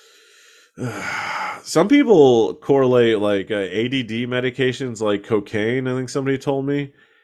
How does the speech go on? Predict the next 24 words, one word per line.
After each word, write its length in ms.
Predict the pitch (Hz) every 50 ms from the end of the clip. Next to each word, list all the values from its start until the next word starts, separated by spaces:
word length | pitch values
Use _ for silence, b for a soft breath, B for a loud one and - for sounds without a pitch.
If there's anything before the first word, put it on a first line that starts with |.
| b b
And 100 | 120 131
I've 140 | 185 247 226
done 180 | 247 262 262 262
cocaine. 600 | - 208 190 175 - 175 165 175 185 196 196 165
I've 120 | 143 143
never 300 | 147 170 190 185 196 185
actually, 680 | 160 170 165 - - 170 156 156 147 135 127 120 107 - b b b b b b
I 100 | 117 131
mean, 200 | 139 135 127 117
I've 180 | 113 110 104
never 320 | 104 113 131 156 170 170 131
done 240 | 104 107 101 98 92
cocaine. 680 | 104 101 95 - - 95 95 90 92 98 113 120 - _ _ _ _ _ _ _ - 95
I've 160 | 113 110 123
only 180 | 127 123 123
been 160 | 113 117 107 101
forced 400 | - - 120 127 135 131 - -
to 80 | 117
do 240 | 98 101 98 98 98
it 220 | 104 113 117 - _ _ _ _ _ -
by 240 | 113 98 107 104 101
criminals. 760 | - - 131 131 135 135 110 92 92 107 107 - - - - 139
<laughs> 40 | 139 - 135 120 - 123 120 - _ _ - - - - - - - 147 - - 113 - B B B B B B B B 131 B -
Uh, 760 | 104 107 110 104 104 104 101 101 101 101 98 98 98 98